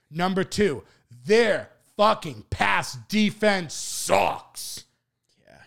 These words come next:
Speaker 1: Everybody throws on them, all over them. You wanna know what's gonna happen?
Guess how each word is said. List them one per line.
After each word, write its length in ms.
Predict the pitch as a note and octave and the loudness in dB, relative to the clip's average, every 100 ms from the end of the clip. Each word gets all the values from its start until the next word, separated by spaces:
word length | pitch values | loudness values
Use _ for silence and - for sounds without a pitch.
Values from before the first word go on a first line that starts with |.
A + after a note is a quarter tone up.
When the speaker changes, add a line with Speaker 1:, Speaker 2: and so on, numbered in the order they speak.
| - | 0
Speaker 1:
Everybody 640 | D#4 D4+ C4 A3 G3+ F3+ | 2 4 2 4 4 2
throws 420 | - F3+ E3 C#3 | 0 0 2 0
on 220 | D3 C3 | -4 -6
them, 240 | C3 A2 E2 _ _ - | -6 -10 -10 _ _ 2
all 340 | A#3 C4+ C4 | 6 6 6
over 240 | G#3+ F3+ D#3 | 2 2 -2
them. 300 | C3+ A2+ D#2+ _ _ _ | -4 -8 -12 _ _ _
You 200 | C#3 C#3+ | -10 -4
wanna 160 | F3 F#3 | -2 0
know 100 | G#3 | 2
what's 140 | G3+ | 0
gonna 200 | - G#3 | -2 -2
happen? 480 | F3 G#3+ A#3 C#4 B3+ | 0 -2 -2 -4 -4